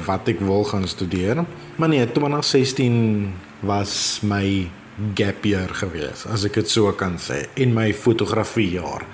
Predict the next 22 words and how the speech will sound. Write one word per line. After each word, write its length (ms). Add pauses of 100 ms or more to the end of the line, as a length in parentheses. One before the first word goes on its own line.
(680)
Dit 160
was 240
maar 100
my 280 (360)
besluit 520
dat 180
ek 140
nie 100
onmiddellik 880
wou 160
gaan 200
studeer 440
het 240
nie. 140 (960)
My 140
vriende 420
en 160
familie 840 (260)
het 240
my 80
baie 320
ondersteun, 720